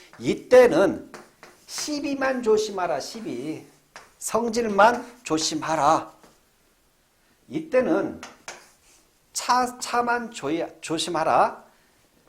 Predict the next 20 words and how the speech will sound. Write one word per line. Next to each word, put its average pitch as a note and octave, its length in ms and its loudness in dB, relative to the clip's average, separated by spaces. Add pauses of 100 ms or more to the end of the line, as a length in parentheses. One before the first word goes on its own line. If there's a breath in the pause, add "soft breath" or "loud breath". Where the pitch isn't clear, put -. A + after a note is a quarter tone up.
(320)
다른 A#3 480 -2
문제는 F3 500 -4
전혀 D#3+ 300 -4
해당 F3 460 -2
사항이 E3+ 300 -6
없으니까 C#3+ 500 -4
이런 G#3+ 460 -4
것만 E3+ 640 -2
주의하면 C#3 580 -6
됩니다. A#2 760 -2 (120)
그래서 B2+ 380 -10 (280 loud breath)
크게 A3+ 640 -8
걱정할 C#3 680 -10
필요는 C#3 360 -12
없다. A#2+ 580 -4 (680 soft breath)
인호술 B3 520 -2
합이 G#3+ 360 -8
들어오니까 F3 920 -6 (520 soft breath)
얘가 C3 280 -4
합판이라고 D#3 1160 -4